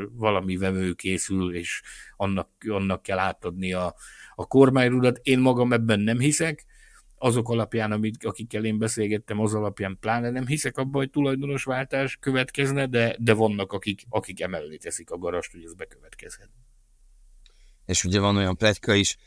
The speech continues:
Speaker 2: ö, amely szerint Mattia Binotto érkezhet az Alpinhoz. Ö, arra nagyon kíváncsi lennék, hogy ez ki szerint lenne jó ötlet. Ö, ugye Ellen Permin kapcsán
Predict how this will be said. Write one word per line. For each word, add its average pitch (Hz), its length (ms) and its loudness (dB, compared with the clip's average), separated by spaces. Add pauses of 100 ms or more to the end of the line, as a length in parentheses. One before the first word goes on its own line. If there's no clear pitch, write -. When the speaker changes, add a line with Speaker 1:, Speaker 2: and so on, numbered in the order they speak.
(140)
Speaker 2:
ö, 92 320 2
amely 90 240 2
szerint 87 400 4
Mattia 87 360 2
Binotto 82 540 0
érkezhet 80 540 0
az 78 120 0
Alpinhoz. 82 680 2 (320)
Ö, 80 300 2
arra 73 420 0 (220)
nagyon 71 320 -2
kíváncsi 76 380 0
lennék, 73 240 0
hogy 76 100 0
ez 71 80 0
ki - 160 -4
szerint 78 400 0
lenne 82 260 2
jó 82 260 2
ötlet. 90 400 2 (340)
Ö, 90 260 2
ugye 87 220 -2
Ellen 101 280 2
Permin 82 400 2
kapcsán 78 600 0